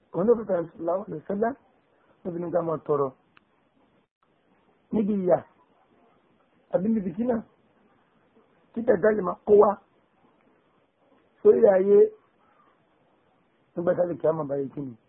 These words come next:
Tó dé ilé tí ayé ti tàbí parẹ́.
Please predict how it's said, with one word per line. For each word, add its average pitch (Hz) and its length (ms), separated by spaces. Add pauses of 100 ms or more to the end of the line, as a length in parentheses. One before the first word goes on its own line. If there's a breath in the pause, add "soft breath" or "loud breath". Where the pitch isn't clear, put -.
(1040)
Tó 160 60
dé 151 280 (2000)
ilé 208 200 (180)
tí 202 140
ayé 196 240
ti 180 100
tàbí 185 220
parẹ́. 196 380